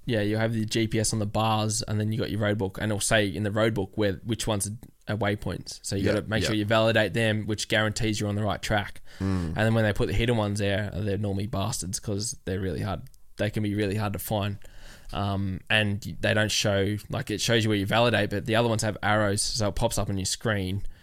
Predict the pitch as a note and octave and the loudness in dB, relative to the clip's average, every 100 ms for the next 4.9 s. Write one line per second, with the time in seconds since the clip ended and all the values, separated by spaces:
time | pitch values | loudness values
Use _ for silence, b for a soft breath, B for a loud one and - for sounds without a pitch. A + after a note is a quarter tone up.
0 | B B B B - - G#2+ G2+ G2+ F#2+ | B B B B -12 -4 -2 0 0 0
1 | G2+ G#2 A2 G#2 G2+ G#2+ - G#2+ F2+ A2+ | 0 2 2 2 -2 -4 -4 -4 -2 -2
2 | D#2+ F2 A2+ - F#2+ F#2 F#2+ - - G2 | -2 -2 -2 0 0 -2 -2 -4 -2 -2
3 | - - G#2 G2 G2+ G2+ G2 G#2 G#2 - | -4 -4 -4 -2 -2 -2 -2 -2 -4 -4
4 | - - G#2+ - - F#2+ G2 G2+ G2+ | -8 -2 -2 -2 -4 -4 -2 -2 -6